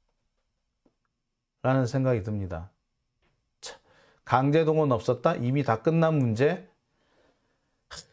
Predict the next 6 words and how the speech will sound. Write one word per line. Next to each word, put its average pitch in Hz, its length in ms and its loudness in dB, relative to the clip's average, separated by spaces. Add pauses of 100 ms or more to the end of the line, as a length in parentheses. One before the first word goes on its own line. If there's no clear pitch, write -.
(640)
우리가 175 260 2
이런 190 320 2
얘기를 160 300 2
또 214 160 2
들어야 196 280 4
합니까? 135 520 0